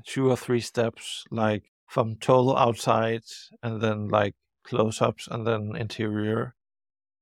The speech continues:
But sometimes, uh, I, sometimes I just, like, approach the building. Maybe I research, uh, it. I read about it in the newspaper. I read about it in a blog or something, and then I, I don't know what I'm going into,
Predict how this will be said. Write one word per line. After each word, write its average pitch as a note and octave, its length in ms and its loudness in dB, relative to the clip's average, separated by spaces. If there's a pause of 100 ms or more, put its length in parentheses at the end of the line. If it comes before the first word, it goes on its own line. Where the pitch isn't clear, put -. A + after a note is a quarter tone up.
(240)
But A#2 140 2
sometimes, A#2+ 680 2
uh, G#2 720 4
I, A2 180 0 (260)
sometimes B2 480 0
I A2 120 2
just, - 440 -2
like, G#2 220 2
approach - 440 2
the B2 80 -2
building. A#2 680 0
Maybe A#2+ 220 4
I A2 200 8
research, A2+ 720 2 (300)
uh, G#2+ 360 2
it. A2+ 100 -4 (180)
I G#2+ 160 2
read G#2 280 0
about G#2+ 260 4
it G#2+ 40 4
in G2+ 100 0
the G#2 80 -6
newspaper. G#2 800 -4
I F#2+ 440 0 (580)
read A2+ 140 2
about G2+ 260 4
it G2+ 100 -2
in G2+ 80 -6
a F#2+ 80 -6
blog F#2+ 360 0
or G#2 40 -8
something, B2 400 -8
and A2+ 160 -8
then A2 160 -2
I, G2+ 460 2
I A#2+ 60 -2
don't B2 220 0
know A#2 100 4
what A2 200 4
I'm G#2+ 160 0
going G#2 260 0
into, G#2 400 -4